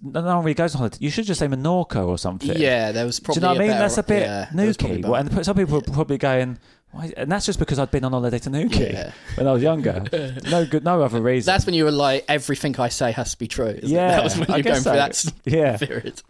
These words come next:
Speaker 1: And then, so, so, so essentially, it'd be, "Have you ever been on holiday to Newquay?"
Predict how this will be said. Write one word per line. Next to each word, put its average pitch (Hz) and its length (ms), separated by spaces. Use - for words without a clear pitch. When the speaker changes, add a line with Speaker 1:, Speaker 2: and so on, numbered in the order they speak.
Speaker 1:
And 147 180
then, 160 320
so, 160 260
so, 156 280
so 135 140
essentially, 190 120
it'd - 40
be, 110 100
"Have 135 220
you 135 100
ever 98 180
been 151 200
on 143 100
holiday 92 680
to - 160
Newquay?" 104 720